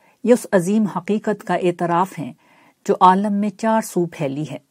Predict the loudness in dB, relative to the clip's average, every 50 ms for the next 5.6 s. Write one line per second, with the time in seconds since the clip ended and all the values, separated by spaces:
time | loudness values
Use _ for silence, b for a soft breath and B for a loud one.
0 | _ _ _ _ _ _ _ _ _ _ _ _ _ _ -2 0 0 2 2 2
1 | 0 0 -2 -2 -4 -6 -6 -6 -8 -10 -8 -6 -6 -6 -4 -4 -6 -6 -2 0
2 | 0 0 2 0 0 -2 -2 -2 -2 -2 -2 -2 -2 -6 -8 -8 -8 -10 -10 -10
3 | -12 -14 _ _ _ _ _ _ _ _ _ _ _ _ _ _ _ _ _ _
4 | _ _ _ 2 2 4 4 2 0 0 -2 -8 -2 2 4 4 4 4 2 -2
5 | -2 0 0 0 0 0 -2 -2 -2 -2 -2